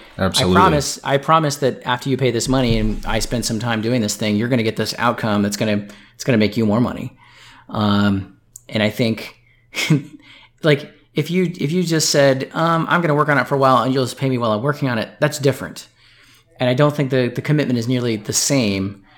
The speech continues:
Speaker 2: Um, so yeah, having to, to provide that to people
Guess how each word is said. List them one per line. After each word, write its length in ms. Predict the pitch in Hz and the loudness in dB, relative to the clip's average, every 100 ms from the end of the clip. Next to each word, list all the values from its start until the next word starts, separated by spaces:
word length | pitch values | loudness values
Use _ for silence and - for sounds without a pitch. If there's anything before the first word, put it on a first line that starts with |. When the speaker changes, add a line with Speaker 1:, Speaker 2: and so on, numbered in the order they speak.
| - - | -20 -14
Speaker 2:
Um, 400 | - 117 113 107 | -4 -2 -2 -2
so 600 | - - 123 117 113 107 - _ _ _ _ - | -2 0 2 4 2 0 -8 _ _ _ _ -6
yeah, 220 | 151 131 | 0 0
having 300 | 147 156 160 | 2 0 0
to, 320 | - 135 123 - - | 0 0 -2 -10 -14
to 120 | - | -8
provide 580 | 131 - - 135 120 120 | -8 -10 -6 -2 0 0
that 140 | 131 131 | 0 -2
to 80 | |
people 520 | 139 151 156 156 156 | -4 -2 -2 -4 -6